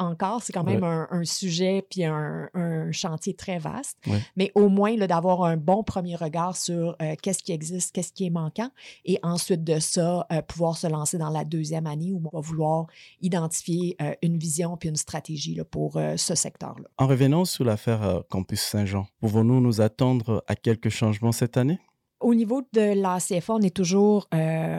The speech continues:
Speaker 1: engagé, là, dans le recours judiciaire contre le
Speaker 2: Oui.
Speaker 1: gouvernement de l'Alberta et, euh, l'Université de l'Alberta. Donc ça, c'est toujours en cours. Euh, on est en préparation, là, pour le procès. Donc, on est en train de préparer la documentation et tout.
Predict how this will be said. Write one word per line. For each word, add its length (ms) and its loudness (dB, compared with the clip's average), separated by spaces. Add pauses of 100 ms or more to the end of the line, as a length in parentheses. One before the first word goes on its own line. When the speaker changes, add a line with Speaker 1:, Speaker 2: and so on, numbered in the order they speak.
Speaker 1:
engagé, 460 0
là, 100 2
dans 160 -2
le 140 -2
recours 380 -6
judiciaire 680 -4
contre 200 -4
le 40 0
Speaker 2:
Oui. 40 -4
Speaker 1:
gouvernement 460 -4
de 60 -6
l'Alberta 560 -6
et, 240 -8
euh, 400 -10
l'Université 500 -8
de 60 -8
l'Alberta. 580 -6
Donc 220 -2
ça, 140 -2
c'est 160 0
toujours 340 -2
en 160 -2
cours. 480 -4
Euh, 120 2
on 180 0
est 160 -2
en 80 -4
préparation, 720 -4
là, 100 -4
pour 240 -10
le 80 -4
procès. 460 -6
Donc, 200 -8
on 60 -6
est 120 -10
en 80 -8
train 120 -12
de 60 -10
préparer 340 -8
la 120 -4
documentation 840 -6
et 100 -4
tout. 260 -8